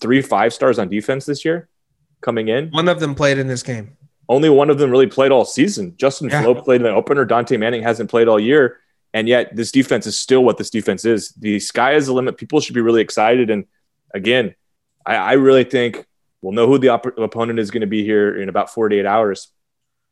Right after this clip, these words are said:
Speaker 1: I'm, I think this is a team that looks game. They look like they're ready to go. And I don't expect that whoever they face is gonna feel too big for them.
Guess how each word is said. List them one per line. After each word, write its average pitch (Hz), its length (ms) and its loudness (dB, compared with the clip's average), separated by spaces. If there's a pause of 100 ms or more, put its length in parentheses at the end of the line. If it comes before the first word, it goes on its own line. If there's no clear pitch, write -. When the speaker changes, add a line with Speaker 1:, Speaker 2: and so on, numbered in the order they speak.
(280)
Speaker 1:
I'm, 123 320 -4 (500)
I 120 140 0
think 180 220 -2
this - 160 -8
is 147 80 -4
a 139 80 0
team 135 180 -2
that 110 300 0
looks 131 200 0
game. 110 440 -4
They 107 80 -2
look 131 180 2
like 131 140 -2
they're 131 100 2
ready 113 240 0
to 107 80 -6
go. 101 420 0
And 98 400 -6
I 98 120 -6
don't 117 240 -4
expect - 580 -6 (520)
that 107 140 -4
whoever 113 360 -2
they 104 140 0
face 117 420 -6
is 107 160 -12
gonna 107 180 -6
feel 104 220 -6
too - 160 -10
big 104 260 -4
for 127 140 -6
them. 127 220 -4